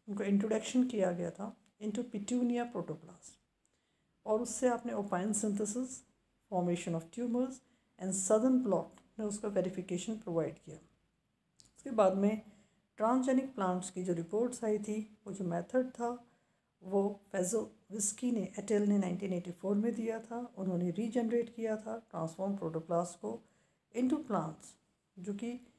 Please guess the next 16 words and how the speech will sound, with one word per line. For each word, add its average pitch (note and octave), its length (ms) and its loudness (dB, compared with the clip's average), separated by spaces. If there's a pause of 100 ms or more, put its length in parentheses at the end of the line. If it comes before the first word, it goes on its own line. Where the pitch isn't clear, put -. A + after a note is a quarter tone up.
(300)
kanamycin A3 840 2
रेसिस्टेंट G3 560 -2 (100)
थे। D#3+ 40 -10 (380)
एक G3 140 -14
एंटीबायोटिक E3+ 840 -2
है A3+ 100 -2 (400)
kanamycin, F3+ 580 -2
उससे F#3+ 240 -4
रेसिस्टेंट E3+ 560 -6 (100)
थे। A#3 100 -6 (760)
ये A3+ 80 -4
जो C4 100 2
मेथड A#3 380 2
है A#3 160 0
ये B3 320 -12
बहुत F3 320 -2